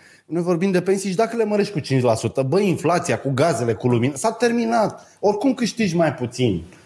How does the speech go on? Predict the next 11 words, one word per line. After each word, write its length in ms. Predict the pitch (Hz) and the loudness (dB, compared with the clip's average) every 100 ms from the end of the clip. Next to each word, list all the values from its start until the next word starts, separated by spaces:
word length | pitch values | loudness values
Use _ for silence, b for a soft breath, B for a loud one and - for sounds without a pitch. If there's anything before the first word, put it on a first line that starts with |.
| B B B B 190 | B B B B -4
Nu 160 | 247 | 0
mai 120 | 269 | 0
contează 400 | 285 285 277 202 | 0 0 0 0
plafona, 600 | 170 - 196 156 170 175 | -2 0 0 0 0 2
neplafonat. 800 | 170 147 156 135 131 127 110 - | 2 2 0 0 0 2 0 -2
Știi, 220 | - 143 | -2 0
că 140 | 127 135 | 0 0
te 140 | 160 | 0
lasă 260 | 170 202 202 | 2 0 0
pe 160 | 196 - | -2 -2
câmp, 320 | 208 196 | 0 0